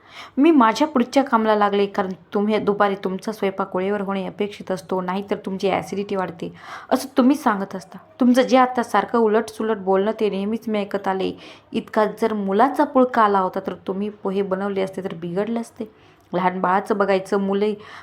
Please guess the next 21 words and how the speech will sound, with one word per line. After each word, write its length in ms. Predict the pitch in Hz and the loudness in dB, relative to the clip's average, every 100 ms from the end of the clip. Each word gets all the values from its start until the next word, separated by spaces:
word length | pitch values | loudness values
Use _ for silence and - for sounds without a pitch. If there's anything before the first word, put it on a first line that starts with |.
| - 202 | -6 2
मुलांचं 400 | 208 240 233 208 | 4 4 4 2
मीच 280 | 220 254 | 2 0
करायला 320 | - 196 196 185 | -4 -6 -4 -6
हवं. 220 | 185 185 | -8 -2
रात्रीची 400 | 214 311 302 262 | 0 2 2 2
जागरणं 440 | 214 202 233 277 | 2 4 4 4
देखील 280 | 269 277 277 | 2 2 2
मीच 260 | 247 269 - | 2 0 -2
करायची. 420 | 220 208 208 190 - - _ - | -2 -2 -6 -10 -12 -20 _ -4
तुमच्या 220 | 208 214 | 0 0
सगळ्यांचा 520 | 214 196 190 220 214 | 0 0 0 -2 -6
स्वयंपाक, 460 | 214 202 196 190 180 | -12 -12 -10 -12 -6
घर 220 | 190 233 | 0 4
आवरणं, 360 | 240 208 202 196 | 4 2 -2 -6
प्रत्येकाची 500 | - - 233 233 226 | -6 -2 -2 0 0
आवड 220 | 196 214 | 2 2
निवड, 300 | 226 214 196 - - - - - | 0 -2 -4 -6 -20 -20 -10 -4
सगळं, 380 | 196 180 233 220 | -2 0 2 2
सगळं 400 | 220 190 226 202 | -2 2 2 2
मीच 360 | 208 302 311 | 4 2 2
करायचं 540 | - 233 214 214 208 | 0 0 0 0 0